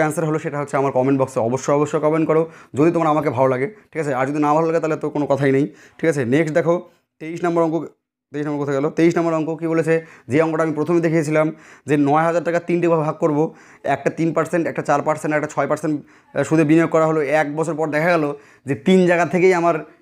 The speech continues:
একই সুদ আসছে, তিন জায়গা থেকেই আমার কী আসছে? একই সুদ আসছে। এই অঙ্কটা দেখো আমরা কীভাবে করবো? এই যখনই বলবে একই সুদ, তাহলে আমরা এইভাবে লিখবো, আর, আর মানে আর পার্সেন্টেজগুলো আমরা লিখে নিই। আহ, সুদের হারগুলো কত কত আছে?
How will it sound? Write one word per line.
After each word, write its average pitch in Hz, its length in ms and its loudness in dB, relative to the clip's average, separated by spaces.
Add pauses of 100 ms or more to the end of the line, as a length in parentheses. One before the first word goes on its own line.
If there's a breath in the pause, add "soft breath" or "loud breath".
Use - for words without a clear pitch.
(160)
একই 202 460 -2
সুদ 180 240 -4
আসছে, 120 380 -8
তিন 151 240 2
জায়গা 170 140 2
থেকেই 180 180 4
আমার 170 220 2
কী 175 80 0
আসছে? 175 240 0 (480 loud breath)
একই 185 380 2
সুদ 151 160 2
আসছে। 139 280 0
এই 170 240 4
অঙ্কটা 170 240 0
দেখো 160 200 0
আমরা 151 200 0
কীভাবে 151 300 -2
করবো? 143 200 -4
এই 156 200 4
যখনই 151 340 0
বলবে 175 160 2 (160)
একই 180 180 0
সুদ, 151 200 -4 (280 loud breath)
তাহলে 156 160 2
আমরা 165 120 2
এইভাবে 160 180 0
লিখবো, 117 260 -4 (360)
আর, 143 140 0 (280)
আর 151 100 2
মানে 160 160 -2 (220)
আর 156 160 2
পার্সেন্টেজগুলো 165 500 -2
আমরা 156 160 0 (120)
লিখে 143 260 0
নিই। 147 80 -2 (340 loud breath)
আহ, 123 300 2
সুদের 151 180 -2
হারগুলো 160 200 0
কত 156 140 -4
কত 156 100 -4
আছে? 160 220 -4